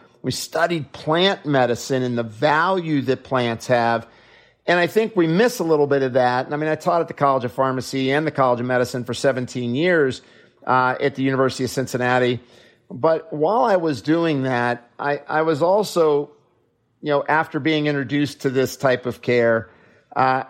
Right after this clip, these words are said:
I got passionate about it. And I right away said, "You know what? I'm not gonna sit behind a counter. I'm not gonna, you know, I'm not gonna be the clinical pharmacist at the health department like I, I, you know, had a brief stint at." I wanna get out there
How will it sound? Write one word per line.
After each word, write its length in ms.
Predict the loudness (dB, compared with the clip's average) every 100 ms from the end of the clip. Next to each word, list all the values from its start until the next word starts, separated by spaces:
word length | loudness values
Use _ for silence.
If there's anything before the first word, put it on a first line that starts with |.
| _
I 180 | 0 0
got 200 | 0 0
passionate 500 | 2 2 0 -4 -8
about 320 | -2 0 0
it. 120 | -4
And 120 | -4 0
I 180 | 0
right 420 | -2 -2 0 2 0
away 300 | 0 0 0
said, 260 | -2 -4
"You 80 | 0
know 140 | 0
what? 220 | 2 4 2
I'm 100 | 0
not 200 | -2 0
gonna 180 | -2 -2
sit 260 | -2 -2
behind 320 | 0 0 0
a 40 | -2
counter. 600 | -2 0 0 0 -2 -4 -6
I'm 100 | 0
not 240 | 0 0
gonna, 160 | -2 0
you 80 |
know, 220 | 2 2 0
I'm 100 | -2
not 180 | -4
gonna 120 | -2 -4
be 80 |
the 60 | -4
clinical 340 | -2 -2 -2
pharmacist 580 | 0 0 2 -2 -4 -6
at 120 | -4
the 100 | 0
health 240 | 2 0 -4
department 560 | -2 0 0 -2 -2
like 200 | -2 0
I, 220 | 2 2 -2 -10
I, 120 | -10 -4
you 160 | 0
know, 40 | 0
had 140 | 0
a 40 |
brief 240 | -2 -4 -4
stint 280 | -2 -2 0
at." 320 | 0 -2 -8 -20 -20 -20 _ 0
I 220 | 2 2
wanna 260 | 4 2
get 160 | 4 4
out 260 | 2 2 2
there 320 | 4 2